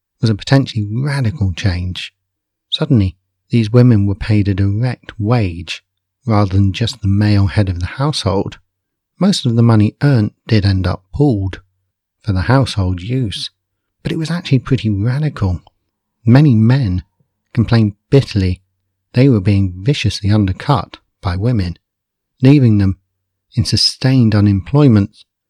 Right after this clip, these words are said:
as wages entered a race to the bottom. In a way,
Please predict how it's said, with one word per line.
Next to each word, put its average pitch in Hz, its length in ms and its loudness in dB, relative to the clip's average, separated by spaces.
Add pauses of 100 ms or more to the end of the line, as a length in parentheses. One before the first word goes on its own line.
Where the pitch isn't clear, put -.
(280)
as 101 120 0
wages 98 800 -4 (100)
entered 104 440 0 (260)
a 104 80 0
race 101 340 0
to - 140 -12
the 90 100 -4
bottom. - 640 -4 (580)
In 123 120 4
a 107 100 0
way, 120 500 0